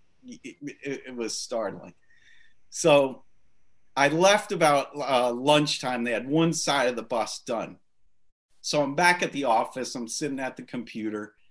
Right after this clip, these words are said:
working. I get a call, my cell phone, always my cell phone.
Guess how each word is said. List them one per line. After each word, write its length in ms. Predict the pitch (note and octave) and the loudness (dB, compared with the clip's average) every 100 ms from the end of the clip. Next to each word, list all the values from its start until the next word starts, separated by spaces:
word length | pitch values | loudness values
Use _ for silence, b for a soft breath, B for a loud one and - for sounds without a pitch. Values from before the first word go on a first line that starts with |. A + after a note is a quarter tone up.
| _ _ _ - | _ _ _ 0
working. 440 | B2+ B2 B2 A2+ | 4 4 2 -2
I 100 | A2 | -2
get 200 | A#2 A#2+ | 0 -2
a 60 | A#2 | -2
call, 580 | - D#3 C#3+ C#3 C#3 - | 0 4 4 2 -2 -6
my 220 | A#2 A2 | -6 -6
cell 300 | - C#3 B2 | -4 0 0
phone, 280 | - C3 A#2+ | -2 -6 -4
always 320 | C3+ C#3 C3+ | -2 -2 -2
my 120 | A2+ | -6
cell 300 | A2 A2+ G2+ | -4 -6 -6
phone. 340 | - G#2 F#2+ | -8 -8 -10